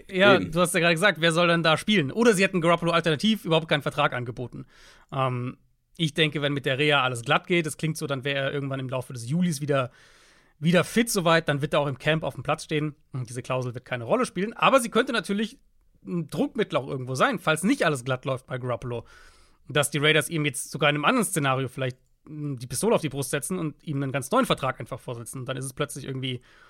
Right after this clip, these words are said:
Speaker 1: ein Jahr zwanzig Millionen und fertig oder sowas. Also auch das ist jetzt ja durchaus denkbar, ähm, als Alternative quasi, statt ihn einfach zu entlassen. Für den Moment gehe ich weiter da,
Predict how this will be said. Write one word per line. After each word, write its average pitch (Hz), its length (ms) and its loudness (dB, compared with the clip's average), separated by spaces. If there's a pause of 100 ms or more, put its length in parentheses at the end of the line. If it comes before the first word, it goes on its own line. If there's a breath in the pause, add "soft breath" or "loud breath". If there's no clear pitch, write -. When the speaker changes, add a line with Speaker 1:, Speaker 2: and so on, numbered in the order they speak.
(400 soft breath)
Speaker 1:
ein 151 180 4
Jahr 139 140 6
zwanzig 170 300 2
Millionen 131 240 -2
und 127 120 -10
fertig 135 300 -2 (180)
oder 117 180 -10
sowas. 110 360 -14
Also - 180 -8
auch 120 80 -6
das 143 200 2
ist 127 120 -6
jetzt 127 140 -8
ja 120 200 -6 (340)
durchaus 127 280 -6
denkbar, 127 600 -4
ähm, 123 380 -8
als 120 140 -10
Alternative 131 540 -6
quasi, 120 280 -8
statt - 200 -16
ihn 139 80 -12
einfach - 320 -10 (720 soft breath)
zu - 140 0
entlassen. 185 440 4
Für 196 100 -2
den 170 100 2
Moment 185 280 4
gehe 190 120 0
ich 170 100 -4
weiter 165 200 2
da, 147 180 0